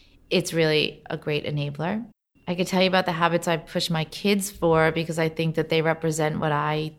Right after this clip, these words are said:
think is best. One is the phone out of arm's reach. It's so, we all know, but it's just so easy to get caught up in that urgent but not important idea.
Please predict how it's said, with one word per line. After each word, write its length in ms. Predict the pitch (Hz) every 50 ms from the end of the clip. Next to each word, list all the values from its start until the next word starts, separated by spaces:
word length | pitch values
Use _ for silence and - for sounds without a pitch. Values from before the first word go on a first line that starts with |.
| _ -
think 300 | 160 156 151 156 - -
is 180 | - 160 151 -
best. 600 | - - 147 156 208 285 302 - - - - - _ _ _ _ _ - - - _ _ _ -
One 360 | - 175 170 170 170 170 175
is 240 | 175 165 165 156 156
the 100 | 156 165
phone 420 | 160 - 175 160 156 151 151 151 - -
out 220 | - 156 156 -
of 180 | - 165 147 -
arm's 380 | - 151 151 151 151 147 -
reach. 460 | 156 160 196 - - - - - - - _ _ _ - - _ _ _ _ - - - - _ _ _ - - _ _ _ - -
It's 220 | 175 160 165 -
so, 500 | - - - 175 165 160 156 156 151 147
we 160 | - 160 175
all 240 | - - 151 151 151
know, 400 | 147 147 143 147 147 151 - - -
but 100 | - 147
it's 180 | 151 147 - -
just 180 | 160 147 -
so 200 | - 165 156 - -
easy 280 | - 156 147 151 156
to 100 | 147 151
get 180 | 151 151 147 -
caught 280 | - - 151 151 - -
up 320 | - 147 147 156 - - - -
in 220 | 165 160 156 151 147
that 300 | 139 139 143 139 - - - _ _ _ _ _ - -
urgent 340 | 190 185 180 170 180 170 156
but 140 | 165 - 143
not 160 | 156 151 151
important 540 | 151 147 - - - - - 147 - - - _ _ _ _ _ _ _ _ _ _ _ _ _ _ _
idea. 520 | - 156 151 151 156 160 170 190 220 262